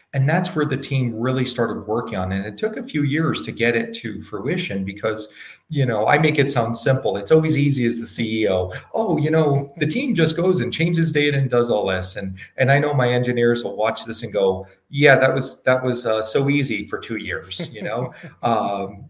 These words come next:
Speaker 1: but what happened is we, we had spun off, we developed the technology, we launched at the end of twenty.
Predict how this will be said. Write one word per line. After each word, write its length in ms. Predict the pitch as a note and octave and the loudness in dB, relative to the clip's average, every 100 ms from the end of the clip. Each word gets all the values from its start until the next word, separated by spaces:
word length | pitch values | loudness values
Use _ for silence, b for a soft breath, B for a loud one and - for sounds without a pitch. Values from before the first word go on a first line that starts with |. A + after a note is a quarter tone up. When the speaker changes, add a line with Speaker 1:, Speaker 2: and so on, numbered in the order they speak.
| - | -10
Speaker 1:
but 400 | C#3+ C3 - - D#3+ | -2 -2 -4 -12 -4
what 140 | C#3 | -2
happened 400 | C#3 E3+ G3 - | -2 -4 -6 -4
is 120 | A2+ A2+ | -6 -4
we, 240 | A2+ A2+ | -4 -4
we 120 | A#2 A2+ | -2 -2
had 160 | G#2+ | -4
spun 280 | - - F3 | -8 -4 -2
off, 380 | D3 C#3+ C#3 - - | -2 -2 -6 -10 -12
we 120 | G#2+ | -8
developed 420 | G#2 G2+ C3+ D#3 - | -8 -2 0 0 -4
the 80 | |
technology, 680 | A#2+ C3 - A#2+ A#2+ A#2 A#2 | -4 -4 -2 -4 -4 -4 -6
we 180 | A2+ A2 | -8 -8
launched 420 | G2+ G#2+ C3+ - | -6 -4 -2 -4
at 100 | C3 | -6
the 140 | - A#2+ | -4 -4
end 140 | B2 | -2
of 100 | C#3 | -4
twenty. 460 | - A2 G2+ A2 C3+ | -6 -8 -6 -8 -12